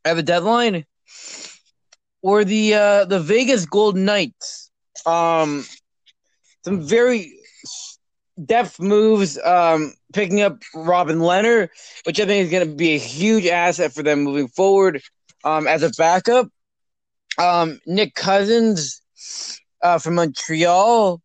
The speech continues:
You know, they're, they're one of the teams that you, you didn't expect much from at the deadline,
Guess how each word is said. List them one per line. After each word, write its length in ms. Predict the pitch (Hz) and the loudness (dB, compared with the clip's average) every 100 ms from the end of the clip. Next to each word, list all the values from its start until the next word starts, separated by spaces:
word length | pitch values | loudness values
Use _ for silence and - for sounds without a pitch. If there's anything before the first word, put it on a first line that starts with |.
| _ _ _ _ _ _ _ | _ _ _ _ _ _ _
You 100 | 190 | -2
know, 60 | 202 | 0
they're, 260 | 170 247 | 2 0
they're 360 | 180 160 220 294 | 0 0 2 4
one 140 | 277 | 4
of 60 | 262 | 4
the 120 | 220 - _ - | 0 -4 _ -10
teams 360 | - 214 202 | -4 0 2
that 180 | 180 147 | 0 0
you, 160 | 170 170 | -4 -6
you 240 | 175 170 | -6 -4
didn't 240 | 143 220 | -4 -2
expect 420 | 208 - 180 190 135 | -2 -4 -2 -2 -2
much 360 | 135 160 - | 0 0 -2
from 260 | - 220 220 | 0 0 2
at 160 | 196 | 2
the 80 | 190 | 2
deadline, 560 | 202 233 202 247 247 | 2 0 2 2 2